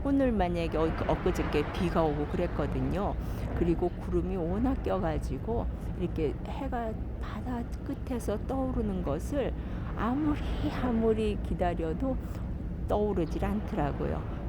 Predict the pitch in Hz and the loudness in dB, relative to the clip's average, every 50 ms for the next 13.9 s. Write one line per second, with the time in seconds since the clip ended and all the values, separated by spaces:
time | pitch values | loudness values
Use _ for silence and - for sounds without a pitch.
0 | - - - 180 180 165 156 - 156 151 147 151 - 180 185 185 185 170 190 254 | -4 -2 -2 0 0 0 0 0 0 0 0 0 0 0 0 0 0 2 2 0
1 | 320 359 - - - - - - - - 156 151 147 139 135 - - 185 190 196 | 0 -2 -2 -4 -6 -6 -6 -6 -4 -2 0 0 0 0 -2 -2 -2 0 2 2
2 | 202 196 165 - 170 190 190 170 131 101 98 - - - - - - - - - | 2 2 2 2 0 0 2 2 2 2 0 -2 -2 -4 -4 -4 -4 -2 -2 -2
3 | - - - - 185 170 151 160 208 269 302 - - - - - - - - 151 | -2 -2 -2 -2 -2 -2 -2 -2 -2 -2 -2 -2 -4 -4 -4 -4 -4 -2 -2 -2
4 | 147 151 - 180 208 202 - 190 190 170 170 - - 226 214 - 220 190 160 160 | -2 -2 -2 -2 -2 -2 -2 -2 -2 -2 -2 -2 -4 -4 -2 -2 -2 -2 0 0
5 | 175 175 165 165 160 156 156 156 - 143 151 185 220 262 240 - - - - - | 0 0 0 0 0 0 -2 -2 -2 -2 -2 0 0 0 0 0 -2 -4 -6 -4
6 | - - - - - - - 147 180 196 190 190 180 147 - - - - - - | -4 -4 -4 -4 -4 -2 -2 -2 0 0 0 0 0 -2 -4 -4 -4 -6 -6 -6
7 | - - - - 113 - - - - - - - - - - - - 294 285 294 | -6 -4 -4 -4 -4 -2 -4 -4 -4 -4 -4 -4 -2 -2 6 8 8 8 8 6
8 | 269 247 240 226 - - 214 - - - - - - - - - - - - - | 6 4 4 4 2 2 2 2 0 0 0 0 0 0 0 2 2 2 2 2
9 | 156 151 147 143 139 135 - - - 170 170 - - - - - - - 269 254 | 2 2 2 2 2 0 0 0 0 0 0 0 0 0 -2 -2 0 0 0 2
10 | 233 226 247 226 190 175 - - 175 165 156 156 - - - 151 151 - - - | 2 2 0 0 0 0 0 -2 -2 -2 -2 -2 -2 -2 -2 -2 -2 -2 -2 -2
11 | - - - - - - - 202 180 165 170 220 277 349 - - - - - - | -2 -2 -2 -2 -2 -2 0 0 0 0 2 0 0 0 -2 -2 -2 -2 -2 -2
12 | - - - - - 190 190 202 190 180 170 165 165 165 180 185 208 240 - - | -2 -2 -2 0 2 4 4 6 4 4 2 2 0 0 0 -2 -2 -2 -2 -2
13 | - - - 185 180 175 196 220 233 226 226 214 185 160 147 131 - | 0 0 0 2 2 2 2 2 2 2 4 4 2 2 2 0 0